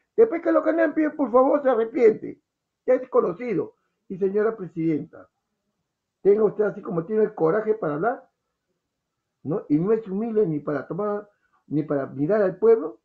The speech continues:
esperemos. Con la vía, con la misma vara que mide será medido.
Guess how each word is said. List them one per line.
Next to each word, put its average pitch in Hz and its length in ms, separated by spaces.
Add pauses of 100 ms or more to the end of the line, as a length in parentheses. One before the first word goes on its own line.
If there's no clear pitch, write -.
(120)
esperemos. 196 560 (1200)
Con 160 180
la 160 120
vía, 247 280 (460)
con 139 220
la 143 120
misma 262 360
vara 247 300
que 233 100
mide 233 260
será 170 220
medido. 160 460